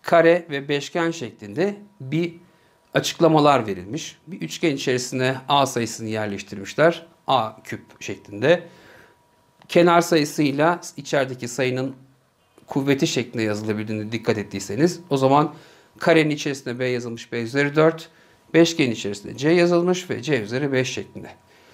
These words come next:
Yukarıdaki çokgenler ve içlerine yazılan sayılar arasındaki ilişkide geçerli kurallara göre aşağıdaki işlemin sonucunu bulunuz demiş. Şimdi ilk işlemimize bakarsak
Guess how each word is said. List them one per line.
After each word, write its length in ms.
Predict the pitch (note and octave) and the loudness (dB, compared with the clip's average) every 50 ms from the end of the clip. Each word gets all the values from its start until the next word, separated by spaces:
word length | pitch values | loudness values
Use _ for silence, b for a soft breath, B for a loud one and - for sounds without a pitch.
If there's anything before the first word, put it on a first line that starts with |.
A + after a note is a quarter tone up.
| b b b b b - | b b b b b 2
Yukarıdaki 800 | G3+ G#3 G3+ A3+ A3 A3 A3 G#3+ A3 G#3+ - B3 B3+ B3+ B3 - | 2 4 6 6 6 8 6 4 2 -2 -4 -6 -8 -8 -8 -6
çokgenler 840 | - G#3+ G3+ G3+ G#3 A3 G3 F3+ E3 D#3 D3+ D3+ E3+ G3 G3+ F#3 | -4 -4 -4 -4 -2 -2 0 0 0 -2 -2 -2 -2 -4 -2 -4
ve 80 | G3+ - | -4 -6
içlerine 440 | - D3+ - - F#3 F3 F3+ G#3 | -6 -10 -8 -4 -4 -2 0 0
yazılan 680 | G3+ F#3 D#3+ D3+ D3+ D3+ D3 D3 C#3+ C3+ A#2 G2+ - - | 0 0 0 0 -2 -4 -4 0 2 2 0 0 -4 -12
sayılar 460 | - - - C#3+ C#3 C#3 D3 F#3 G3 F3+ | -16 -8 -4 -2 -2 2 4 2 2 2
arasındaki 840 | C#3 A#2 A2 G#2 G2+ G#2+ A#2+ A#2+ A#2 A2 - - G3+ G#3+ A#3+ - - _ _ _ _ _ _ _ _ _ | 0 -4 -6 -6 -8 -8 -12 -10 -10 -10 -10 -8 -8 -8 -8 -10 -14 _ _ _ _ _ _ _ _ _
ilişkide 560 | G3+ G3 F3 D3 B2+ A#2 - - A#2 A2+ A2+ A2 | 2 4 4 6 4 2 -2 -6 -6 -6 -6 -6
geçerli 680 | A#2 - E3+ E3+ E3+ - E3+ C#3+ A#2 G#2 G2+ G2+ - | 2 2 2 2 4 4 4 4 4 2 0 -6 -10
kurallara 560 | - - D#3 D#3 D#3+ D#3+ E3+ F3+ G3+ G3+ G#3 | -6 2 4 6 6 6 6 4 4 4 4
göre 400 | G3 F3+ F3 F#3+ G#3+ A#3 A3+ - - _ _ _ _ _ _ - | 2 2 2 2 0 0 -2 -6 -14 _ _ _ _ _ _ 0
aşağıdaki 600 | A3+ G3+ - - - B2 A2 A2+ A2+ - - - | 0 0 0 -2 -4 -4 -4 -6 -10 -12 -14 -8
işlemin 480 | - G#3 G3 - - - A#2+ A2+ A#2 | -6 -6 -6 -6 -8 -10 -10 -10 -10
sonucunu 680 | - - F#3+ F3+ C#3+ B2 B2 C3+ E3 G3+ A3+ A3 A3 - - _ _ _ _ | -8 -4 -2 -2 -2 -2 -4 -2 -2 0 0 -2 -4 -8 -16 _ _ _ _
bulunuz 360 | G3 G3+ E3+ C3 A2 F#2+ E2+ - | 6 6 8 8 4 2 -2 -8
demiş. 360 | - - - - - - _ _ _ b b b b b b b b b b b | -14 -16 -16 -18 -18 -20 _ _ _ b b b b b b b b b b b
Şimdi 160 | - E3+ F3 | 0 2 4
ilk 280 | - - C4+ C#4 C#4 B3+ | 8 8 8 8 8 6
işlemimize 520 | A3 G3+ - G#3 G3 G3 G3+ G3 A3+ A3 | 4 4 6 6 6 6 6 6 6 6
bakarsak 680 | G3+ F#3+ F#3+ F#3+ E3+ D3+ D3 - G#3 B3+ B3 - - | 6 6 6 6 4 4 4 2 0 0 0 -2 -10